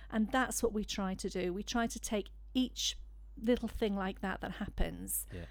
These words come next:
Speaker 1: and look at where that can lead, because it just needs you,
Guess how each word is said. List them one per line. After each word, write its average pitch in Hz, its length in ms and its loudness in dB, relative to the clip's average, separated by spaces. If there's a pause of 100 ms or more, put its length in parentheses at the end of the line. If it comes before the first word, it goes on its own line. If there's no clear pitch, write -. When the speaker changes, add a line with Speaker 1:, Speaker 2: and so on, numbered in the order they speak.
(260)
Speaker 1:
and 208 180 4
look 220 200 2
at 220 60 -2
where 202 220 0
that 190 240 -6
can 180 220 -2
lead, 170 440 0
because - 440 -4 (640)
it 226 140 0
just - 340 0
needs 202 280 0
you, 196 460 0